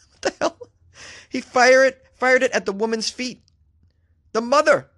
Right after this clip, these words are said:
He didn't even fire it at his coworker's feet. He fired it at her mother's feet, or his mother's feet.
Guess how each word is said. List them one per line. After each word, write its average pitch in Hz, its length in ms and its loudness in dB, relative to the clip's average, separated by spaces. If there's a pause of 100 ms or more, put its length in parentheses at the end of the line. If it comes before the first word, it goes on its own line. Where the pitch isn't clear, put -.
(100)
He 262 100 -10
didn't 302 140 -4
even 285 160 -2
fire 247 340 0
it 247 160 0
at 196 100 -2
his 208 120 -8
coworker's 233 520 -4
feet. - 200 -8 (120)
He 190 100 -12
fired 190 400 -2
it 208 160 -6
at 165 260 -4 (100)
her 170 180 -4
mother's 165 400 -2
feet, 147 260 -8 (540)
or 139 80 -4
his 156 180 -6
mother's 120 320 -4
feet. - 240 -12